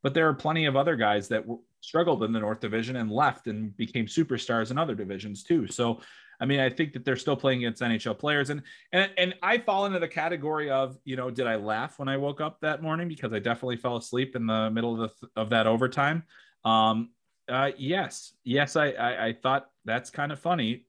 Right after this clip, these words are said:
Not because of McDavid. I wasn't laughing at Connor. I was kind of more laughing at the Oilers, and certainly not their fans. I'm sorry, Oilers fans, but it really sucks that this happened. But,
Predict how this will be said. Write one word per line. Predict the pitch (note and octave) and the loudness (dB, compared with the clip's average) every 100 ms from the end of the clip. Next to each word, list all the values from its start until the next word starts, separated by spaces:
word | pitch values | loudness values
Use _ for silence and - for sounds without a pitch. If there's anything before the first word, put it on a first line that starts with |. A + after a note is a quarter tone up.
| - | -4
Not | A#2 D3 | 0 0
because | E3 D#3 E3 | 0 0 0
of | D#3 | 0
McDavid. | D#3 - G3 C3+ G#2 | -4 0 0 0 0
I | |
wasn't | G#2+ B2+ | -2 -2
laughing | C3 C3+ D3+ | -4 -4 -8
at | C#3 | -4
Connor. | F3+ C#3+ G2 A#2 _ _ A2 | -2 -2 -4 -8 _ _ -14
I | |
was | G2+ | -6
kind | - B2+ | -2 2
of | |
more | C#3 C#3 | 4 4
laughing | C3 C3 C#3 | 2 0 -4
at | C3 | -6
the | A#2 | -2
Oilers, | D#3 C3+ A2 | 2 2 2
and | A#2 G#2+ | 0 -2
certainly | - F3+ G#3+ | 0 0 2
not | G3 G3 | 0 0
their | G3+ | -4
fans. | - G#2 G#2 A2+ | -4 -4 -4 -4
I'm | C3 | -2
sorry, | E3 A2+ | 0 2
Oilers | F#2 F#2+ F#2 - | 2 0 -2 -6
fans, | F#2+ F#2 C3 | -6 -6 -6
but | - F#2 - _ _ _ _ - | -2 -2 -2 _ _ _ _ 0
it | |
really | A#2+ B2 | 2 2
sucks | - G#2 - - | 4 2 2 -2
that | - G2 | -2 -2
this | G2+ | -2
happened. | A2+ F#2 G2 A#2+ | 0 0 0 -2
But, | A2+ G#2 | 0 -2